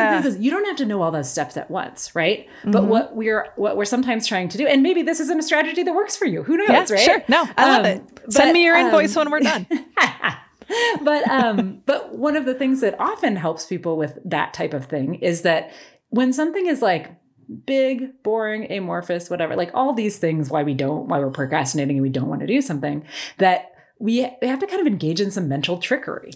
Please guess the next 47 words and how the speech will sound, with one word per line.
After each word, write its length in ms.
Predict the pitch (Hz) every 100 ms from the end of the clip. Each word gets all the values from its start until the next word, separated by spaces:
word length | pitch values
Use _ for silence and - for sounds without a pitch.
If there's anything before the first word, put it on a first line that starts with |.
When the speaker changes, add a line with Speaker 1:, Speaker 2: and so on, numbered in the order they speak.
| -
Speaker 1:
right? 160 | - 165
Speaker 2:
Yeah. 360 | 180 180 180 175
Speaker 1:
We 200 | 196 220
have 280 | 214 226 240
to 200 | 262 226
say, 240 | - 202
like, 240 | 185 165 -
okay, 300 | 269 269 185
h-, 60 | -
I 260 | 220 208 262
call 200 | 269 208
it 140 | -
for 80 | 175
myself, 420 | 156 151 151 220
I 100 | 170
call 200 | 165 165
it 100 | 160 -
idiot 320 | 160 185 -
proofing 320 | 190 180 180
my 100 | 151
task 340 | 131 156 147
list 240 | 175 175 -
from 180 | 165 151
Speaker 2:
Mm. 20 |
Speaker 1:
myself, 560 | 143 208 165 208 302 - _ -
Speaker 2:
Mm. 200 | 220 208
Speaker 1:
where 220 | 185 175
I'm 120 | 170
like, 360 | 160 151 156 - _ -
"Okay, 540 | 214 254 349 226 254 - _
um, 400 | 202 190 180 165 -
I'm 140 | 208 285
gonna 120 | 359
make 220 | 190 185
this 240 | 190 175 180
next 200 | 175 -
step 260 | 185 -
so 320 | - 190 208 -
easy. 460 | 190 190 254 262 - -
I 160 | 240 330
can't 360 | 330 370 -
convince 440 | 226 214 165 208 -
myself 380 | 220 208 - - -
not 340 | 147 139 -
to 100 | -
do 160 | - -
it." 180 | -